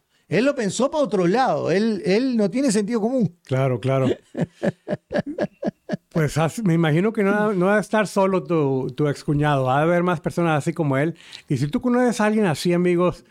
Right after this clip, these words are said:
Speaker 1: No, es
Speaker 2: com-,
Speaker 1: fascinante.
Speaker 2: compártenos esas historias porque son muy graciosas.
Speaker 1: Sí.
Speaker 2: Eh, de
Speaker 1: Un día,
Speaker 2: cu-
Speaker 1: hay una, ¿viste que hay una barra de hierro gigantesca? Que muy pesada, que normalmente la usan para romper,
Speaker 2: Ah, sí.
Speaker 1: mm,
Speaker 2: Ujú.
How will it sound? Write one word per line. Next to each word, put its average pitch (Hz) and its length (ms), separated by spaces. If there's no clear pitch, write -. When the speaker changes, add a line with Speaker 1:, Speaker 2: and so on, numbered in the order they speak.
Speaker 1:
No, 139 220
es 143 80
Speaker 2:
com-, 160 100
Speaker 1:
fascinante. 131 420
Speaker 2:
compártenos 175 840
esas 180 240
historias 175 380
porque 139 220
son 165 160
muy 175 100
graciosas. 156 760
Speaker 1:
Sí. 117 400
Speaker 2:
Eh, 120 500
de 143 120
Speaker 1:
Un 196 80
día, 240 240
Speaker 2:
cu- 196 60
Speaker 1:
hay 196 160
una, 220 340
¿viste 208 200
que 254 80
hay 220 60
una 165 180
barra 190 240
de 139 200
hierro 180 440
gigantesca? 120 920
Que 127 160
muy 143 240
pesada, 170 360
que 143 80
normalmente 185 360
la 175 80
usan 175 220
para 131 140
romper, 131 600
Speaker 2:
Ah, 143 120
sí. 135 240
Speaker 1:
mm, 117 120
Speaker 2:
Ujú. 120 180